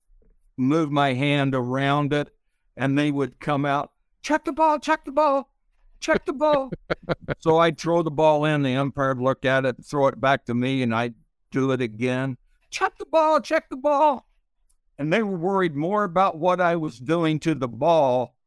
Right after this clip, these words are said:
Speaker 1: rather than worrying about what I was doing to them.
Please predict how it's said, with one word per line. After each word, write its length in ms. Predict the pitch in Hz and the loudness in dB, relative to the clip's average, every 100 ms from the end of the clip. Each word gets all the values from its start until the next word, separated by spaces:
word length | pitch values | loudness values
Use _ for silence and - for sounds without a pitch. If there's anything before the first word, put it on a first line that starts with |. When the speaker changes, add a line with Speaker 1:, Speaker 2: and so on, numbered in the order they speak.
| _ _ _ | _ _ _
Speaker 1:
rather 540 | - 123 151 156 156 151 | -8 0 2 4 2 0
than 380 | 139 135 135 | 0 0 0
worrying 380 | 127 139 143 135 | 0 0 0 0
about 440 | 131 123 131 127 120 | -2 -2 -2 -2 -4
what 220 | 139 131 | -4 0
I 160 | 123 | 0
was 200 | 123 120 | -2 -4
doing 380 | 107 123 127 117 | -2 0 0 0
to 140 | 113 110 | -2 -2
them. 260 | 104 110 | -2 -2